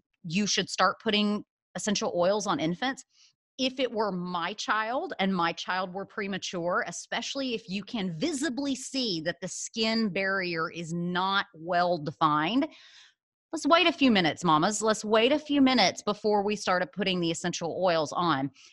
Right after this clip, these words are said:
And when it comes to using essential oils on infants, I encourage you to always dilute.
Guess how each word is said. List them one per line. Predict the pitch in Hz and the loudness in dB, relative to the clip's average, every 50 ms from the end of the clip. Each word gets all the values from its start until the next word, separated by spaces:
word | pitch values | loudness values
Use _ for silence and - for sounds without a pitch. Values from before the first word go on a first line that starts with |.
| _ _ - | _ _ 0
And | 220 214 | 2 4
when | 214 214 208 | 4 2 0
it | - - | -2 0
comes | 233 294 302 320 311 | 0 2 2 2 0
to | - 359 | -4 -4
using | 320 294 277 269 247 262 254 233 220 | 0 2 2 2 2 0 0 -2 -2
essential | - - 208 208 - 220 202 - - | -2 -4 -6 -4 -4 -4 -4 -2 0
oils | 185 180 175 170 151 - - - | 2 2 2 2 0 -4 -2 0
on | 175 175 185 190 190 202 202 - - _ | 2 4 4 4 4 2 2 -2 -4 _
infants, | 175 175 190 185 - 247 254 254 254 - - _ _ _ _ _ _ _ _ _ _ _ _ _ _ - | -2 0 0 0 0 0 0 0 0 -4 -12 _ _ _ _ _ _ _ _ _ _ _ _ _ _ 2
I | 220 226 220 | 2 4 4
encourage | 214 208 190 208 185 185 156 151 | 2 2 2 2 2 4 2 0
you | 170 | 0
to | 160 185 - | 0 2 2
always | 160 160 165 151 151 139 135 - | 4 2 2 2 2 0 -2 -4
dilute. | - - 151 139 135 127 - - - | -4 -6 -4 -4 -6 -8 -8 -14 -20